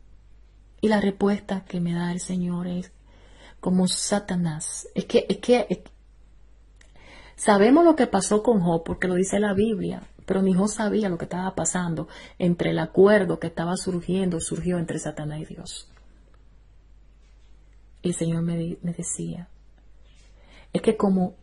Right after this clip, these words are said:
Él no puede atacarte moralmente, aleluya, te ataca por ahí.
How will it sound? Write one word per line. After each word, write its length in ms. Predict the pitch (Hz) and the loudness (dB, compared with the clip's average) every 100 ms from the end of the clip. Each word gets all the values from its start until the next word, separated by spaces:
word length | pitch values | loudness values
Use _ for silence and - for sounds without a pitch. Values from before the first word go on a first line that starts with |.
| - - | -20 -4
Él 200 | 170 196 | 0 2
no 180 | 220 214 | 2 2
puede 440 | 214 208 175 - - | 0 2 -2 -6 -6
atacarte 1000 | 156 - 165 - 190 175 165 - 156 175 - - | -4 -4 -6 -4 -2 -2 -4 -12 -16 -16 -20 -6
moralmente, 960 | 170 156 147 160 175 175 156 151 - - - - - - - - - - - - - - - - - - - | -2 0 0 -2 -2 -2 -4 -8 -12 -20 -20 -20 -20 -20 -20 -20 -20 -20 -20 -20 -20 -20 -20 -20 -16 -12 -10
aleluya, 960 | 156 165 175 147 147 156 156 - 165 - - - - - - - - - - - - - - - - - - - - - - - - - - - - - - - - - - - - - - - - - - - | -6 -4 -4 -6 -8 -8 -10 -12 -18 -20 -20 -20 -20 -20 -20 -20 -20 -20 -20 -20 -20 -20 -20 -20 -20 -20 -20 -20 -20 -20 -20 -20 -20 -20 -20 -20 -20 -20 -20 -20 -20 -20 -20 -20 -20 -20 -20 -20 -20 -20 -20 -10
te 100 | - | -6
ataca 360 | 170 151 143 151 | -4 -6 -10 -12
por 180 | 147 170 | -12 -8
ahí. 240 | 180 | -8